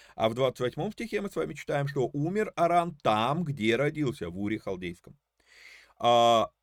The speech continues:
объяснить вот эту путаницу у меня получается только одной версией. И, а, ну, версия такая. Мы неправильно понимаем смысл сказанного, «И умер Харан при Фаре», да?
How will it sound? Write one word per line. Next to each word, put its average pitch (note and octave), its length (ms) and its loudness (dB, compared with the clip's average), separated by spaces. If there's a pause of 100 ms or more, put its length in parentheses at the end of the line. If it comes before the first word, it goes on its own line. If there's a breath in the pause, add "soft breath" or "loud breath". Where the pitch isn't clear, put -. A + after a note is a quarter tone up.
(280)
объяснить D#3+ 680 -2
вот E3 240 -2
эту D#3+ 260 -2
путаницу C#3+ 680 -6
у C#3 80 -8
меня C3+ 340 -4
получается D3 680 -2
только C3 340 -4
одной A2+ 220 -4
версией. F#2+ 480 -6 (540 loud breath)
И, D#3+ 420 -4
а, A2+ 480 2
ну, A#2+ 260 -4
версия D3+ 360 -2
такая. A2 420 -4
Мы C3 160 -4
неправильно D3 460 0
понимаем C3 420 -6
смысл C#3+ 400 -6
сказанного, A2 760 -6
«И D3 140 -4
умер D3+ 340 -2
Харан C#3 400 0
при C3+ 160 -8
Фаре», C3 460 0 (680)
да? B2+ 360 -2